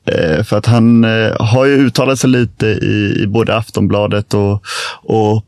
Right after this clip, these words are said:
på X då, som vi tydligen säger nu. Eh, och, eh, men, men, eh, för mig är det ju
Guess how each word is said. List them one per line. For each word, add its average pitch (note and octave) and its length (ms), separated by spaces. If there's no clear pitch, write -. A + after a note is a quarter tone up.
på - 200
X - 340
då, G#2 160
som A2 200
vi G#2 100
tydligen G2+ 300
säger G2+ 280
nu. F#2 140
Eh, G2 800
och, - 440
eh, G#2+ 220
men, A2+ 440
men, A#2+ 320
eh, A#2 140
för A#2+ 160
mig C3+ 400
är A#2 60
det A2+ 60
ju G#2 240